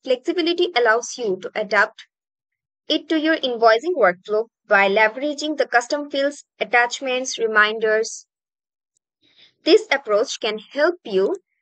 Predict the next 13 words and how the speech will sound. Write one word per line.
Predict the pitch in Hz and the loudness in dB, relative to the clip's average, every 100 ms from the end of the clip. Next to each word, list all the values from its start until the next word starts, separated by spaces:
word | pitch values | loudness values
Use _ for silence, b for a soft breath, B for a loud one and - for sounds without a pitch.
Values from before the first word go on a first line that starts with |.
| _ _ _ _ _ _ _ _ | _ _ _ _ _ _ _ _
streamline | - - 311 320 339 349 | -10 -4 0 2 2 2
your | 302 294 | 0 0
invoicing | 269 240 202 196 240 | 0 4 4 2 -4
process | 208 131 277 302 - | -2 -2 -2 -4 -6
and | 240 | -8
keep | - 294 | -8 -6
it | 349 - | -4 0
organized | 226 214 208 202 269 - - | -2 0 -2 -2 -4 -12 -8
within | 220 254 285 | -6 -4 -6
your | 226 208 | -2 -4
project | 220 214 190 262 | 0 -2 -2 -6
management | 233 170 175 208 196 | -6 -6 -6 -10 -10
platform. | 196 156 - - | -6 -8 -8 -16